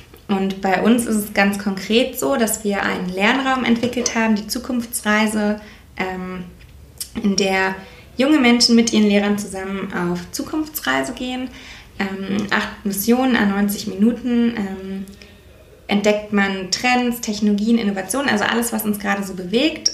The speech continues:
ähm, und eignet sich Stück für Stück so eine Eigenschaft an, die einen quasi zu einem Zukunftsbauer macht oder werden lässt. Also mutig sein, neugierig sein, kritisch denken, systemisch denken, ähm, aktiv sein.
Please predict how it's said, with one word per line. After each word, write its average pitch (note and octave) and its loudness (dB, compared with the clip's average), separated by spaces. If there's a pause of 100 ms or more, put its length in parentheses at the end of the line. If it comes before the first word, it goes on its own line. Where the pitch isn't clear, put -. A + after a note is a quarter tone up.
ähm, G#3+ 0
und G3+ -4
eignet G#3 2
sich G#3 -4
Stück G#3+ -2
für G#3 -6
Stück G#3 -4
so - -8
eine G3 -6 (480)
Eigenschaft C4+ 0
an, A#3+ 2
die G#3+ -2
einen G3+ 2
quasi G3 -2
zu - -4
einem F#3+ -6
Zukunftsbauer F3+ -4
macht E3 -6
oder F3 -6
werden F3+ -6
lässt. - -8
Also F3 -6 (340)
mutig C4 2
sein, G3 -2
neugierig G3+ 2
sein, G3 -4
kritisch G#3+ 0
denken, G3 -4
systemisch G#3 2
denken, F#3+ -6
ähm, F3+ -2 (460)
aktiv C4+ 0
sein. A#3 4